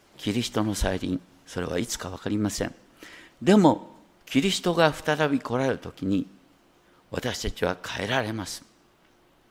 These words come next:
世界も変えられます。その希望のうちに生きています。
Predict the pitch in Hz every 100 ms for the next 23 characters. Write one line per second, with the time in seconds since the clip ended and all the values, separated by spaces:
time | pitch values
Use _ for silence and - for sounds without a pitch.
0 | _ - - - 175 160 120 87 - -
1 | 90 82 78 82 - - - _ _ _
2 | _ _ - - 135 139 - 113 131 127
3 | 117 90 - 85 - 87 80 - -